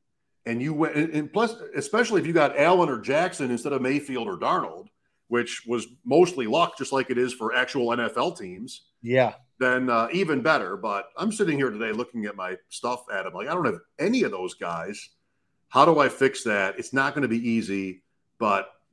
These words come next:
Speaker 1: like you said, we're gonna try to win anyway. A little, one, one little P S. Two or three of those teams drafted last year or this year, and I just didn't get the draft position to be able to make that work.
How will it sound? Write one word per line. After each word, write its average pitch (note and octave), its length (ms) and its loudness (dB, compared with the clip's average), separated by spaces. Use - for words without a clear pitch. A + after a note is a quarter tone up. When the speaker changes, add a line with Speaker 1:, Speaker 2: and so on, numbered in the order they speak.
Speaker 1:
like A2+ 200 -2
you A#2+ 100 0
said, C3 200 0
we're A2 80 -4
gonna A2 100 -4
try C#3 160 4
to B2+ 60 2
win A#2+ 180 2
anyway. A2+ 440 2
A E3 80 4
little, G#3 240 6
one, G3+ 180 6
one G#3+ 220 6
little G3 180 4
P F#3 220 2
S. - 380 0
Two G#3+ 160 2
or A#3 120 8
three G3 260 6
of E3+ 60 6
those C#3+ 200 2
teams C3 380 -2
drafted A2+ 880 0
last C#3+ 480 0
year C3 360 0
or G#2 280 -2
this B2+ 340 -4
year, F#2+ 400 -4
and A2 180 -2
I C3 80 4
just B2 140 -8
didn't B2+ 180 -2
get A2+ 160 -6
the F#2+ 60 -20
draft A2 320 -2
position F2+ 360 -10
to E2+ 80 -12
be F#2 80 -10
able E2+ 120 -14
to E2+ 60 -10
make E2+ 200 -12
that E2 180 -16
work. E2+ 180 -18